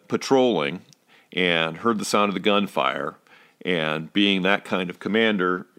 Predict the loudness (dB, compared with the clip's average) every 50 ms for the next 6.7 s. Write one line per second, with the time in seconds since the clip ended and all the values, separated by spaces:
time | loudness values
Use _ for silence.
0 | _ _ _ -4 -4 -2 0 2 0 0 0 -4 -8 -8 -8 -2 -2 0 0 0
1 | -2 -4 -6 -8 -6 -6 -4 -4 -4 -6 -6 -8 -10 -12 -14 -16 _ _ _ _
2 | _ _ _ _ _ _ _ _ -4 -4 -2 -2 -4 -8 -18 -20 _ _ _ _
3 | _ _ _ _ _ -18 -6 -2 -2 -2 -2 0 0 4 6 6 6 4 2 -2
4 | -6 -2 0 0 2 2 0 -2 -4 -8 _ _ -12 -2 0 0 0 2 2 4
5 | 4 4 4 2 2 0 0 0 0 -4 -8 -20 -20 -20 -20 -12 -8 -6 -6 -6
6 | -6 -8 -8 -6 -2 0 0 0 0 0 -2 -4 -6